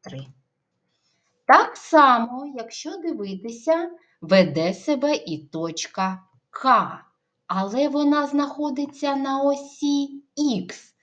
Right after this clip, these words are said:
Це означає, що друга її координата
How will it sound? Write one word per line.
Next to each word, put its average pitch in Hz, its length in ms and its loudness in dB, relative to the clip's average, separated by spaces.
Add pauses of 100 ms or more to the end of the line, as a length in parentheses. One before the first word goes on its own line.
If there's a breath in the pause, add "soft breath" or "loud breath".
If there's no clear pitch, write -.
(340)
Це 233 260 -4
означає, 247 600 -4
що 220 280 -6
друга 220 840 0
її 185 360 -4
координата 185 960 -6